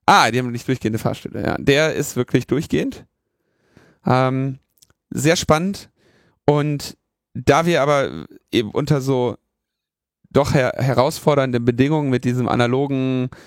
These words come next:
explosionsgeschützten Aufnahmegerät gearbeitet haben, wird sich die Veröffentlichung noch etwas hinziehen. Wird, glaub ich, nicht jetzt zu Sonntag passieren. Aber ich kann euch trotz deshalb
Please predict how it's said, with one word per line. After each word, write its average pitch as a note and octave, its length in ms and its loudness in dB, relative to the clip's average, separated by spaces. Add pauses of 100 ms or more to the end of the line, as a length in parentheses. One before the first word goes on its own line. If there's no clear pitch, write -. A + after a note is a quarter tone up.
(420)
explosionsgeschützten C3+ 1300 0
Aufnahmegerät C#3+ 800 0
gearbeitet C3 720 0
haben, B2 460 0 (760)
wird A#2+ 340 2
sich C#3 140 -2
die C3 140 2
Veröffentlichung B2+ 1400 0
noch A2+ 240 0
etwas - 320 0
hinziehen. C#3 640 0 (480)
Wird, - 220 0 (200)
glaub A#2 200 2
ich, - 120 -6
nicht D#3+ 280 0
jetzt - 320 0
zu C#3 100 0
Sonntag B2 420 0
passieren. - 520 -2 (640)
Aber E3 280 2
ich - 100 -8
kann E3+ 140 2
euch E3+ 120 -2
trotz - 360 -2
deshalb E3+ 520 0